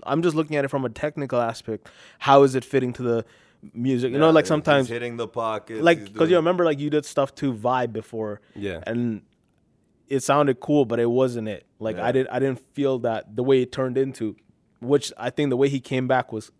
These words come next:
Speaker 1: so much in
Speaker 2: Nasty,
Speaker 1: pocket,
Speaker 2: yeah.
Speaker 1: right? But I think a lot of these topics just kinda came out. But that, I feel like that one record was very,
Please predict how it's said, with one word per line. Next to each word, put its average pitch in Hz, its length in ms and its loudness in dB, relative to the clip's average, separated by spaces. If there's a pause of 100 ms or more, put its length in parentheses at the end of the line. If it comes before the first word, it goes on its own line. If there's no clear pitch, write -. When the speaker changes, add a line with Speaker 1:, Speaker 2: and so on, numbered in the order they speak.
Speaker 1:
so 147 600 2 (200)
much 127 400 -2
in 123 80 -2
Speaker 2:
Nasty, - 80 -6
Speaker 1:
pocket, 131 280 0
Speaker 2:
yeah. 104 140 -4
Speaker 1:
right? 131 140 -6 (540)
But 131 400 -2 (760)
I - 60 -10
think 160 220 -2
a 143 40 6
lot 143 200 6
of 147 80 2
these 147 160 -4
topics 127 400 -4
just 120 160 -10
kinda 117 280 -6 (300)
came 127 300 -4
out. 123 180 0
But 113 140 -4
that, 147 240 6
I 139 100 -4
feel 156 300 4
like 151 160 4
that 131 180 4
one 131 280 0
record 127 360 -2
was 120 480 -2 (480)
very, 123 640 0